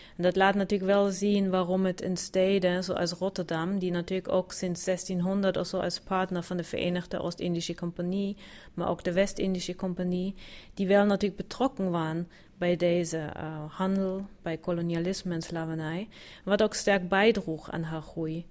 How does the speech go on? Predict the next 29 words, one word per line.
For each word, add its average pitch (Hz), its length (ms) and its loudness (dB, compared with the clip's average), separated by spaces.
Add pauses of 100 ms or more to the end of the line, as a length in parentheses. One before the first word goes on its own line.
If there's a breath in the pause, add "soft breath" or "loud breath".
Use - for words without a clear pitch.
tot 160 180 -6
wereldhaven, 165 960 0
tot - 200 -8
grote 170 320 -2
steden. 190 560 -2 (680 loud breath)
Maar 208 400 6 (240)
wat 208 180 4
je 214 120 8
ook - 180 2
kan 220 200 4
zien, 214 180 6
daar 196 140 6
begint 220 420 2
het, 294 240 0
hè. 269 220 2
De, 196 500 4
de 175 180 0
beweging 214 580 2
die 208 100 0
je 214 120 2
ziet, 220 300 0
is - 140 -4
toch 220 200 0
dat 202 120 -2
het 180 180 -8
uitwaait 170 540 2
van 170 140 -4
deze 160 300 -2
steden. 160 560 -4